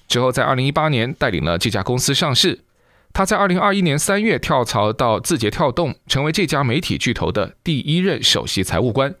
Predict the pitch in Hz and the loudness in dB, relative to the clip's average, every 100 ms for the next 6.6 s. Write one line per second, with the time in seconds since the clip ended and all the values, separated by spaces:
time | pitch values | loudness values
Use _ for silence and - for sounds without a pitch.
0 | _ _ _ - - 233 175 185 151 117 | _ _ _ -6 -2 0 0 2 2 2
1 | 202 175 131 120 95 110 98 104 - 160 | 2 2 0 0 0 0 0 0 0 -2
2 | 117 123 92 101 85 73 - 147 175 113 | 0 0 0 0 0 0 -2 -2 -2 -2
3 | 95 78 - 71 - 113 113 101 123 139 | -2 0 0 0 0 0 0 0 0 0
4 | 117 123 90 85 - - _ 127 131 120 | 2 0 0 0 -2 -6 _ -2 0 0
5 | 117 - 160 127 107 - 104 185 185 - | -2 -2 0 0 2 2 2 0 0 -2
6 | - - 82 87 95 | -6 -2 -2 0 0